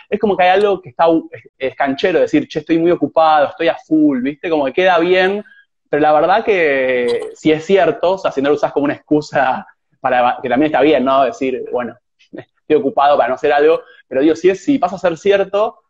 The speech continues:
es como que, que, bueno, dejás de hacer eso que te gusta amorosamente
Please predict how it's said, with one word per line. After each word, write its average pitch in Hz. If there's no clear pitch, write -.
es 165
como 160
que, 123
que, 185
bueno, 214
dejás 233
de 226
hacer 202
eso 208
que 175
te 175
gusta 202
amorosamente 143